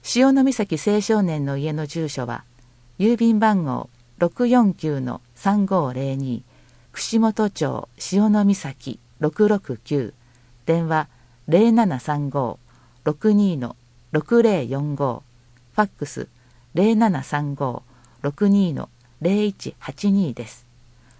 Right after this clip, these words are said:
お申し込み方法など詳しくは、それぞれの施設へお問い合わせください。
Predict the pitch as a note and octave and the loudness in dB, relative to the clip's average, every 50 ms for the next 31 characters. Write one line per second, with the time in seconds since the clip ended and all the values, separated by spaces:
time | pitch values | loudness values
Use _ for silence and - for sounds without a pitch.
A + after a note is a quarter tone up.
0 | _ _ _ _ _ _ _ - G#3 G#3 A#3 B3 B3 - - C4 B3 A#3+ A#3+ - | _ _ _ _ _ _ _ 2 4 6 6 4 4 2 0 2 2 2 2 4
1 | B3+ B3+ B3 - G#3 F3+ E3 D3+ C#3+ C3+ C#3+ C3+ - E3 E3 F#3+ F#3+ - - - | 2 2 2 2 0 -2 -2 -2 -4 -4 -6 -4 -4 -2 -2 -2 -2 -4 -6 -8
2 | C#3 B2 A#2+ - - - _ _ _ _ - - A#3 C4 B3+ G#3 G3+ F3 D#3+ C#3+ | -6 -6 -6 -10 -14 -20 _ _ _ _ -4 0 2 2 2 2 0 -2 -2 -4
3 | C#3 C3 - - D#3+ D3 - B2+ B2 B2 - _ C#3 - D3+ C#3+ C#3+ C#3+ C#3+ C#3+ | -4 -6 -4 -6 -6 -6 -4 -8 -8 -8 -8 _ -8 -6 -4 -4 -2 -2 -4 -6
4 | C#3+ - C3+ - C3+ C3 C3 B2+ - C3+ B2+ A#2 | -6 -8 -8 -8 -8 -8 -8 -8 -8 -8 -10 -10